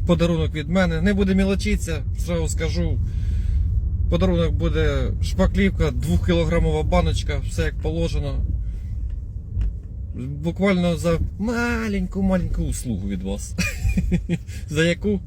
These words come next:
Щас узнаємо. Приїду на гараж і все детально вам розкажу. Дивіться, ось така є шпакльовочка у нас. Шпакльовочка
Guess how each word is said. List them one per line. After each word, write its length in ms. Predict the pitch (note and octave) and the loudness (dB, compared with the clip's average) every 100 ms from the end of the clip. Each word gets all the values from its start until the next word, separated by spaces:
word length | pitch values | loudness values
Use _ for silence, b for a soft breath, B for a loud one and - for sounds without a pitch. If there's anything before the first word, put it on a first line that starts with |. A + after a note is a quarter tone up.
| - - | -10 -8
Щас 240 | - E3+ | -2 -2
узнаємо. 480 | E3 C3 A#2+ A2 G#2+ | -2 -4 -2 -2 -4
Приїду 360 | - D3+ D#3+ D#3 | -2 -2 -2 -2
на 200 | D3 C#3 B B B B - | -2 -2 B B B B -2
гараж 480 | C3+ E3+ E3+ - - - B B B B B B B B B - - - - - - | 2 2 2 0 -4 -4 B B B B B B B B B -2 -2 -2 0 0 0
і 100 | E3+ | 0
все 320 | C#3+ F#3+ F3 | 0 2 2
детально 400 | D#3+ D#3 D3 C3+ | 2 0 -2 -2
вам 120 | A#2 | -2
розкажу. 380 | A2 - G2 - - - - | -2 -4 -4 -4 -4 -4 -4
Дивіться, 300 | C3 - B2 | -6 -8 -10
ось 120 | B2 | -8
така 240 | C3 C3 B2 | -10 -6 -6
є 100 | G#2+ | -6
шпакльовочка 680 | - A2+ D#3+ C#3 A2 - | -12 -10 -8 -8 -8 -8
у 80 | G#2+ | -8
нас. 460 | G#2 F#2 - - - | -8 -10 -14 -18 -18
Шпакльовочка 760 | - A#2+ E3 D3 - C3+ B2 | -14 -10 -6 -6 -8 -8 -8